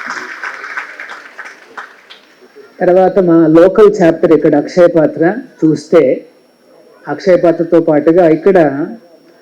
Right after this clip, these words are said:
ఆ, మీరు చూసే ఉంటారు సిటీలో ఎటువైపు వెళ్ళినా సరే ఒక ఫైవ్ రూపీస్కే ఒక మీల్ అనేది లభిస్తుంది. So అది లాస్ట్ టెన్ ఇయర్స్‌గా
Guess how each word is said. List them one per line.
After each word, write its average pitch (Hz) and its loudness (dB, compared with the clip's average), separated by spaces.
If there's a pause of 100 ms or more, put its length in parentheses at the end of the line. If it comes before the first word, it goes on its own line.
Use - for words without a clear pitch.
(720)
ఆ, 156 -4
మీరు 185 0
చూసే 220 4
ఉంటారు 180 2
సిటీలో 170 2 (600)
ఎటువైపు 185 2
వెళ్ళినా 180 2
సరే 175 2 (240)
ఒక 156 -2 (140)
ఫైవ్ 175 4
రూపీస్కే 196 2
ఒక 160 -2 (180)
మీల్ 202 4
అనేది 185 0
లభిస్తుంది. 151 0 (1500)
So 165 6 (100)
అది 170 4
లాస్ట్ 170 0
టెన్ 175 -2
ఇయర్స్‌గా 190 0